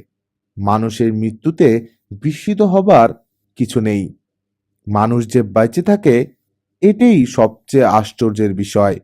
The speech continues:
আমার এই রুগীটিকে দেখলে সেই কথাই সর্বাগ্রে মনে পড়ে। এই নন্দদুলাল বাবুর চরিত্র আপনাকে কি করে বোঝাবো ভেবে পাচ্ছি না। কটুভাষী,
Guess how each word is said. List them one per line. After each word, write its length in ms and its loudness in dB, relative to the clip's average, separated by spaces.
আমার 240 6
এই 220 4
রুগীটিকে 540 -2
দেখলে 400 2
সেই 220 -2
কথাই 440 4
সর্বাগ্রে 720 2
মনে 280 -2
পড়ে। 340 0
এই 160 4
নন্দদুলাল 800 2
বাবুর 460 4
চরিত্র 380 0
আপনাকে 400 0
কি 140 -10
করে 240 2
বোঝাবো 480 2
ভেবে 280 0
পাচ্ছি 320 -4
না। 160 -2
কটুভাষী, 640 -4